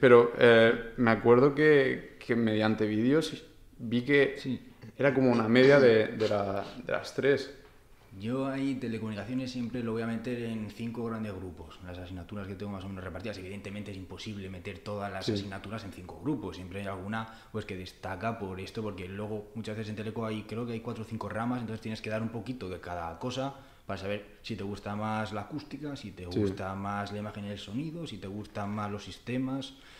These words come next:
Speaker 2: Entonces tú tienes que ir tocando muchas asignaturas, muchas son de su padre y de su madre, porque al
Speaker 1: Mm,
Speaker 2: final
Speaker 1: claro.
Speaker 2: una rama no tiene nada que ver con otra rama, ¿no? Pero
Speaker 1: Mm.
Speaker 2: yo las metería,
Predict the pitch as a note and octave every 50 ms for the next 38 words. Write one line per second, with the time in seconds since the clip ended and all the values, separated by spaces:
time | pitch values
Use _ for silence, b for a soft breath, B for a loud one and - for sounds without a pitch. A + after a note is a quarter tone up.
0 | B B B B B2 B2+ C3 B2+ B2+ - C3+ C3+ D3 C3+ - D3 D3 C3+ - -
1 | C3 B2 C3+ C#3+ C3+ B2+ B2 B2 A2 A2 G#2 G#2 G#2 G2+ G2+ - E3 - A2+ G2+
2 | F#2+ G#2 G2+ - A#2 A2+ B2 A#2+ G#2+ F#2+ G2 E2 - F#2+ G2+ B2+ C3 - F#2+ F#2+
3 | G2+ B2 C#3 B2 G2+ F2+ E2+ - - - F#2+ E2 F2 A#2 A2 G2 F#2+ - A2+ G#2
4 | A2 A2 A2 A2 A2+ B2 C3 C3 G#2+ A2+ A2 A2 A2 G#2+ G#2 G2+ G#2 G#2 G2+ G2
5 | G2+ F#2+ - F#2 E2+ F2+ F2+ F2 D#2+ D#2+ F#2 C3+ F#3 - B B B B B B
6 | B - C3+ A#2+ A2+ A2+ G#2+ A2 D3+ F#3 F#3+ - - - - A#2 A#2 A2+ G#2 A2+
7 | A2 G2+ A2 G#2+ A#2+ D3 D3+ D3 -